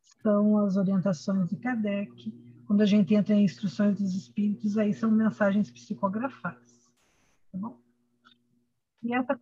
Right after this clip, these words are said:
mensagem quatorze, a gente começou a conversar sobre ela semana passada. Então, a gente falou um pouquinho sobre esse espírito, né? Que é Simeão, que trouxe essa psicografia,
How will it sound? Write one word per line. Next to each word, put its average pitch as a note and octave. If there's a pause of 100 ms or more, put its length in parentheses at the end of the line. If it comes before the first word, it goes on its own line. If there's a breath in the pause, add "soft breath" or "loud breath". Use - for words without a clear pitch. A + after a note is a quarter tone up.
mensagem A3
quatorze, G#3
a -
gente F#3+
começou G#3
a G3
conversar G#3 (160)
sobre G3
ela F#3+
semana F#3+
passada. F#3 (1040)
Então, G#3+
a G#3+
gente G#3+
falou A3+
um G#3+
pouquinho A#3
sobre A3
esse A3+
espírito, B3+
né? A3 (680)
Que G3
é G3
Simeão, A3 (560)
que G3+
trouxe G3
essa F#3+
psicografia, G3+